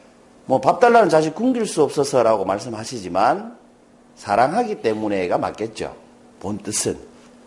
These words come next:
그리고 마지막에 그렇게 고생 안 해서 자식들 결혼 다 시키고 나서 고생했다는 말 한 번만 해줘요. 참, 이 말이 너무 <laughs> 감동적이었던 것 같아요. 또 이렇게 사시는 할아버지도 있어요.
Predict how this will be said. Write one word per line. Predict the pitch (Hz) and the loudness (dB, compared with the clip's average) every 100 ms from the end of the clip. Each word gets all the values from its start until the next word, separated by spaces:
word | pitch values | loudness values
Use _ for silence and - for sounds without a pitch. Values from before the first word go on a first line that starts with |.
| - - - - - | -20 -20 -20 -20 -6
그리고 | 139 139 | 0 6
마지막에 | 110 127 165 147 139 185 233 - - _ _ - - | 6 6 4 6 6 4 2 -10 -20 _ _ -20 -6
그렇게 | - 175 139 | -2 0 2
고생 | 156 165 | 2 4
안 | 156 | 2
해서 | 135 123 170 196 | 2 0 -2 -2
자식들 | - 127 143 127 | -6 -8 -6 -6
결혼 | 110 120 117 | -4 -4 0
다 | 92 101 | 0 0
시키고 | - - 139 | -4 -8 -2
나서 | 95 80 90 101 170 226 - - _ - - - - | 0 0 0 0 0 -4 -14 -20 _ -20 -20 -20 -4
고생했다는 | 143 190 190 156 135 123 | 0 4 2 4 4 6
말 | 113 107 | 2 0
한 | 92 | -6
번만 | 95 87 | -6 -6
해줘요. | 82 73 71 65 57 - - _ - - - - | -8 -12 -10 -10 -14 -20 -20 _ -20 -20 -20 -18
참, | - - 127 | -14 -12 -4
이 | 127 | 0
말이 | 131 | 2
너무 | 101 92 104 110 - - | 0 -2 -2 -2 -6 -14
<laughs> | - - - | -12 -12 -12
감동적이었던 | 98 - 135 107 95 82 78 | -12 -4 -2 0 0 -2 -6
것 | 69 - | -10 -12
같아요. | 69 53 - - - - - - - - - - | -16 -16 -20 -20 -20 -20 -16 -16 -16 -18 -20 -6
또 | - 143 | 4 6
이렇게 | 196 214 160 139 | 6 4 4 4
사시는 | 135 147 151 131 | 2 0 0 2
할아버지도 | 147 139 101 92 | 2 2 -4 -8
있어요. | 98 76 64 50 | -8 -8 -8 -10